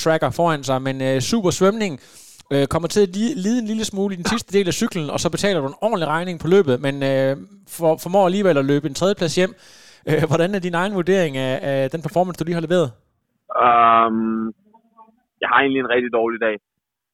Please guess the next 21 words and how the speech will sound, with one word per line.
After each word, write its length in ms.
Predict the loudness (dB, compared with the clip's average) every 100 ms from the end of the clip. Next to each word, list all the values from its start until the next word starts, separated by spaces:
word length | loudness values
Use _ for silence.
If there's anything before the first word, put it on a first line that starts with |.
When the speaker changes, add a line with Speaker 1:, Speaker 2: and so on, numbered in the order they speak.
| _ _ _ _ _ _
Speaker 2:
<clears throat> 1200 | -14 -12 -14 _ _ _ _ _ _ _ _ _ _
Svømningen 380 | 0 0 -2 -2
er 100 | -2
fin 120 | 0 0
nok. 100 | -2 _ _ _ _ _ _
Ude 100 | -10 -10
på 60 | -8
cyklen, 340 | -10 -8 -12 -8
så, 100 | -2 0 0 0 -2 -4 _ _ _ _ _ _ _ _ _ _ _ _
ja, 120 | -14 -12 -10
jeg 60 | -12
er 80 | -14
egentlig 220 | -12 -8
bare 100 | -8 -8
træt. 240 | -8 -8 _ _
Altså, 140 | _ _
der 60 | -4
er 80 | -4
ikke 160 | -8
så 60 | -4 -2
meget 200 | 0